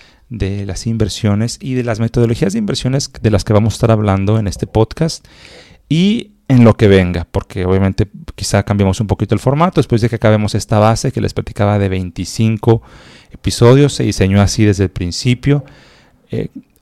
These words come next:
quizá los especiales han sido un poquito más conforme a, hemos visto comentarios, nos han hecho, nos han hecho ver sus, su retroalimentación. Eh, estamos ya planeando otros capítulos especiales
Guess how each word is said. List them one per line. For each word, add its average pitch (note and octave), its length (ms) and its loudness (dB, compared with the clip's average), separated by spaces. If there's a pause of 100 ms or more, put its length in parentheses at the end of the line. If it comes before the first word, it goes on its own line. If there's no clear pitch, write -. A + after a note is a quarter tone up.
quizá - 220 4
los C#3 100 8
especiales A#2+ 460 2
han A#2 60 0
sido A2+ 180 0
un A2 60 -2
poquito - 400 -2
más A2 240 0
conforme G2 480 -2
a, F#2+ 180 0
hemos G2+ 320 0
visto G#2 280 -2
comentarios, A2 680 -2
nos G2+ 200 -2
han G#2 80 0
hecho, G2 340 -2
nos - 200 -12
han A2 60 -8
hecho A2 220 -8
ver G2 140 -2
sus, - 440 -8 (400)
su - 140 0
retroalimentación. G#2+ 840 2 (520)
Eh, F#2+ 540 -4 (120)
estamos A2 360 2
ya G#2+ 100 4
planeando A2+ 460 2
otros A2+ 260 -4
capítulos A2+ 580 -2 (500)
especiales D3 920 2